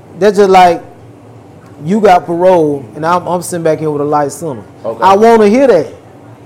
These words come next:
Speaker 2: Right.
Speaker 1: You see what I'm saying? Because you getting, you getting other people hope.
Speaker 2: Okay.
Speaker 1: You see what I'm saying?
Speaker 2: Okay.
Speaker 1: Joker know I had a life sentence.
Speaker 2: Right.
Speaker 1: Joker sitting over here with twenty. Joker sitting over here with thirty. Joker sitting over here with life.
Speaker 2: Wow.
Speaker 1: When they hear about,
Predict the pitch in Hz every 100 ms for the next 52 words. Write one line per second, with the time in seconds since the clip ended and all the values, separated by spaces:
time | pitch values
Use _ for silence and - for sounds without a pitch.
0 | - 147 139 - - - - - 180 240
1 | 226 220 240 233 202 180 208 190 233 202
2 | 233 226 220 208 202 - 240 254 226 220
3 | 285 262 240 202 208 139 - - - 131
4 | 131 123 160 - 214 226 233 233 247 208
5 | 127 123 123 135 170 165 277 240 269 254
6 | 233 240 208 208 208 320 196 101 - -
7 | - - - - 101 139 123 165 233 214
8 | 226 220 202 196 185 - 190 190 202 208
9 | - - - - 220 220 220 208 196 185
10 | - 175 180 175 185 190 214 208 202 185
11 | 180 170 170 170 175 175 - - 98 107
12 | - - 196 240 220 240 226 220 190 -